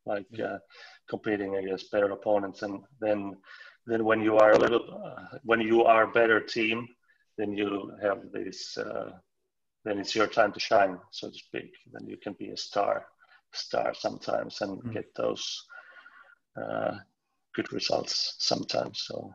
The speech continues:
Speaker 1: I
Speaker 2: Britain.
Speaker 1: think that's the, that's, like, the myth behind,
Speaker 2: Right,
Speaker 1: behind
Speaker 2: right.
Speaker 1: that.
Speaker 2: Britain, and I, and I don't know, this could be a myth as well. And, and Mark, you may know a bit more, but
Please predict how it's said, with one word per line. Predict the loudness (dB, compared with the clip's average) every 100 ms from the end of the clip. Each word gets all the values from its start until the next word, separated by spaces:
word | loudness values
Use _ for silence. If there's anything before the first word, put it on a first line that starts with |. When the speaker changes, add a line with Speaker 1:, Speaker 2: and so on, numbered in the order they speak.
| -20 _
Speaker 1:
I | 0
Speaker 2:
Britain. | 2 2
Speaker 1:
think | 6
that's | 4 4 0
the, | 6 8 6 2 -14 4
that's, | 8 10 12
like, | 10 10 6
the | 6
myth | 8 8 6 -2 -8 -4
behind, | 4 4 4 -2 _
Speaker 2:
Right, | 6 8 8
Speaker 1:
behind |
Speaker 2:
right. | 6 4
Speaker 1:
that. | 4
Speaker 2:
Britain, | 4 4
and | 2
I, | 2 2
and | 2
I |
don't | 2 2 2
know, | 0
this | 0
could | 0 0
be | 2
a |
myth | 2 -2 -6
as | -4
well. | 0 0 -2
And, | -6 -6 -6 -6
and | -4
Mark, | -2 -2 -2
you | -2
may | -2
know | -4 -6 -6 -8 -8
a |
bit | -8 -8
more, | -4 -4
but | -6